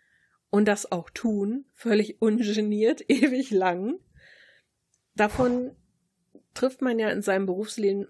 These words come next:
tatsächlich einige. Aber dass sie dann mit so viel Shit immer durchkommen,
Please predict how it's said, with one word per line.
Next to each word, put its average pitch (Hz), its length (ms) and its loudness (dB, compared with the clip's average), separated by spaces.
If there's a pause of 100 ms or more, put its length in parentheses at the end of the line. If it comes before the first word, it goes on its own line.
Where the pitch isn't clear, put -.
(120)
tatsächlich 190 640 -4
einige. 175 580 -2 (600)
Aber 202 420 2 (540)
dass 226 300 -2
sie 247 140 0
dann 214 380 0 (200)
mit 208 220 -2
so 277 200 0
viel 262 440 -2
Shit - 480 -2
immer 208 280 2
durchkommen, 202 840 -4